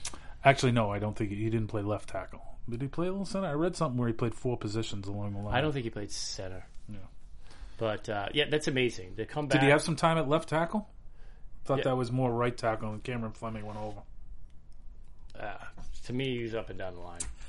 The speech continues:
Speaker 1: Anyways,
Speaker 2: He played three
Speaker 1: that's
Speaker 2: positions on the
Speaker 1: four
Speaker 2: line.
Speaker 1: left tackles we've had,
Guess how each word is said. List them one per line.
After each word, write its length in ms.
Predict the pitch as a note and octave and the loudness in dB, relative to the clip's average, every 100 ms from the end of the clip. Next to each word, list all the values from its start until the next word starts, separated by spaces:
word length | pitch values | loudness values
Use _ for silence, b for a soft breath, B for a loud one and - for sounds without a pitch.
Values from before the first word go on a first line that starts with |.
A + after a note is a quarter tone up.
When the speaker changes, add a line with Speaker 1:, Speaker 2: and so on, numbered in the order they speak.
| b | b
Speaker 1:
Anyways, 380 | D#3 D#3+ A#2 A#2 | 6 6 6 4
Speaker 2:
He 60 | D3+ | 4
played 240 | D#3+ C#3 | 6 6
three 80 | D3+ | 10
Speaker 1:
that's 180 | D#3 B2 | 10 8
Speaker 2:
positions 240 | A#2 G#2+ | 4 2
on 40 | A2 | 0
the 40 | |
Speaker 1:
four 220 | G2+ G3+ F#3 | 8 10 12
Speaker 2:
line. 80 | |
Speaker 1:
left 220 | E3 D#3 - | 10 10 10
tackles 360 | D3+ C#3+ A#2+ | 8 8 4
we've 160 | A2+ A2 | 4 6
had, 240 | A2 F#2+ | 6 4